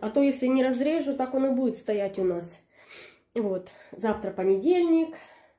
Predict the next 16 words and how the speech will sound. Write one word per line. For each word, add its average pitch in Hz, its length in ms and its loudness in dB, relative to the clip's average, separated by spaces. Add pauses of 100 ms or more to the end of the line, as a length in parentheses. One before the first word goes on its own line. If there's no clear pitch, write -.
(840)
Уже 190 220 -6
тут 180 200 -10
тоже 180 260 -2
и 185 100 -2
вещи 294 300 2
сушу. 277 600 -2
Если 233 320 0
бы 226 80 -2
не 240 120 2
сушилка, 240 440 -4
то 233 120 -4
не 233 120 2
знала 247 280 0
бы, 240 120 -10
что - 100 -16
делать. 185 500 -4